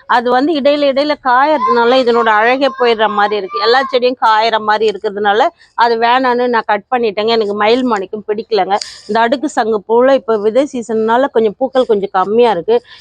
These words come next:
இனிமே வெயில் ஏற ஏற கொஞ்சம் பூக்கள் வரும்னு நினைக்கிறேங்க. இப்போ இந்த பக்கம் இருக்கிறது, இது என்ன பண்ணிட்டு நான் அப்படியே இங்க ஜாயின் பண்ணிட்டு,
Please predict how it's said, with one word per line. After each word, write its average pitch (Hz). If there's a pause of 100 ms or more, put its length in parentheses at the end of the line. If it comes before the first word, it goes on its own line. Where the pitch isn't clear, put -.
இனிமே 262
வெயில் 254
ஏற 233
ஏற 233
கொஞ்சம் 220
பூக்கள் 226
வரும்னு 208
நினைக்கிறேங்க. 196 (1200)
இப்போ 269
இந்த 294
பக்கம் 294
இருக்கிறது, 262 (140)
இது 311
என்ன 320
பண்ணிட்டு 254
நான் 285
அப்படியே 277
இங்க 262
ஜாயின் 247
பண்ணிட்டு, 190